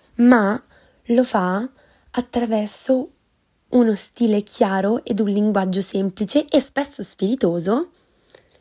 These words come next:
e dunque è in grado di rendere la lettura comprensibile, scorrevole e piacevole anche ad un pubblico ignorante in materia. Inoltre, molto utili ed efficaci si sono rivelate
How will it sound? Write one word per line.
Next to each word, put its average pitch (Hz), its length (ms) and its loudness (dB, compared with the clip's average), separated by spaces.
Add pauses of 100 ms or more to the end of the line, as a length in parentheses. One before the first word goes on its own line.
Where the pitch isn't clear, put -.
(600)
e 294 100 6
dunque 320 480 4
è 277 80 0
in 240 100 4
grado 240 280 2
di 196 100 0
rendere 202 520 0 (220)
la 220 140 0
lettura 247 400 0
comprensibile, 180 1040 -2 (260)
scorrevole 185 840 2
e - 100 2
piacevole 196 640 0
anche 185 300 -4
ad 180 80 -4
un 214 140 -2
pubblico 175 640 -4
ignorante 175 600 -4
in 165 120 -4
materia. 165 600 -2 (1400)
Inoltre, 226 840 2 (300)
molto 226 480 2
utili 208 260 -2
ed 170 60 -4
efficaci 185 880 -4 (180)
si - 180 -4
sono 190 240 -2
rivelate 180 720 -2